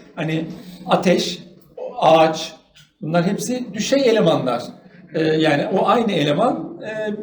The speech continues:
bir sonra Hristiyanlıkta karşımıza çıkıyor mesela. Yani aslında bütün kitaplı dinlerinde kökeninde pagan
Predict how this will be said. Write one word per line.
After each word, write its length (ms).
bir 80
sonra 520
Hristiyanlıkta 680
karşımıza 680
çıkıyor 480
mesela. 460
Yani 200
aslında 520
bütün 540
kitaplı 440
dinlerinde 500
kökeninde 540
pagan 460